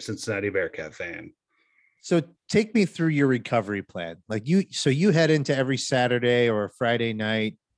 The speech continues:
Speaker 2: you're heading into those games and you, and you're knowing, like, "All right, I'm gonna absolutely leave nothing on the field, or leave it all on the field, I guess. Like, there's gonna be nothing left in the chamber.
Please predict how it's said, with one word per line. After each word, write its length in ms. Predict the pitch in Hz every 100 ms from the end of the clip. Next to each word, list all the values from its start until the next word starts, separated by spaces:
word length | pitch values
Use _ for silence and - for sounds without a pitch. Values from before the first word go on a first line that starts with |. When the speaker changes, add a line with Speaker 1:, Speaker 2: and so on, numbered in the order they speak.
| _ _ _ -
Speaker 2:
you're 160 | 143
heading 320 | 147 170 165
into 260 | 147 143 156
those 280 | 135 127 113
games 560 | 131 120 117 113 107
and 180 | 117 120
you, 100 | 117 -
and 140 | 110
you're 80 | 120
knowing, 360 | 120 117 113
like, 180 | 110 104 -
"All 60 | 117
right, 220 | 107 95 -
I'm 160 | 117 117
gonna 200 | 131 117
absolutely 960 | 107 110 - 120 113 107 110 104 104 - _ _ _
leave 220 | 120 113
nothing 440 | 113 120 120 135 120
on 100 | 113
the 80 | 113
field, 460 | - 110 104 98 _ _ _ _ _ _
or 140 | 123
leave 160 | 127 151
it 80 | 135
all 180 | 147 143
on 60 |
the 80 | 120
field, 260 | - 110 98
I 80 |
guess. 340 | 98 101 90 -
Like, 160 | 107 98
there's 200 | 127 127
gonna 160 | 131
be 80 | 127
nothing 400 | 123 127 123 127
left 380 | 120 120 120 _
in 200 | 135 127
the 80 | 117
chamber. 600 | - 131 120 113 101 92